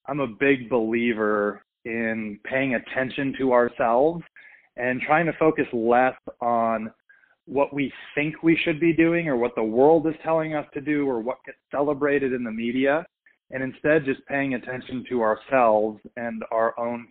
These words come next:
curiosity. I think that's a really good starting point,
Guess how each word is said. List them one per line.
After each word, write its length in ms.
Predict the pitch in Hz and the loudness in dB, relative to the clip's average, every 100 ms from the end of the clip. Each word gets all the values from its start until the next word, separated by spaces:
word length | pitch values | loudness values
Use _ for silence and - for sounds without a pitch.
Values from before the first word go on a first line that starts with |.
| - | -2
curiosity. 840 | 131 110 104 104 - 147 147 151 - | 0 2 4 2 0 -2 -2 -2 -8
I 80 | 113 | -10
think 180 | 123 117 | -8 -8
that's 160 | 110 | -6
a 80 | 113 | -8
really 400 | 101 117 113 117 | -4 -4 -2 -4
good 420 | 107 107 107 107 - _ _ _ _ | -4 -2 0 -2 -6 _ _ _ _
starting 380 | - 113 113 123 | 0 4 4 0
point, 400 | 117 139 139 143 | -4 -4 -4 -6